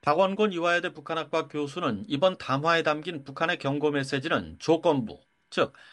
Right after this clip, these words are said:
미국의 행동 여하에 따른 비례적 대응 입장을 밝힌 것으로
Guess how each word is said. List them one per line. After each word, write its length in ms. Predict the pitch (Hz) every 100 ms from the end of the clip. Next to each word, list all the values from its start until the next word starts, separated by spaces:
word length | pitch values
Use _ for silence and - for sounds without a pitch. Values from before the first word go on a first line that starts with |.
| _
미국의 420 | 120 156 180 196
행동 380 | 190 208 214 190
여하에 340 | 127 139 147 143
따른 300 | 147 180 131
비례적 500 | 147 156 170 185 -
대응 280 | 120 139 147
입장을 360 | 139 147 190
밝힌 360 | 156 131 - 135
것으로 440 | 131 139 85 73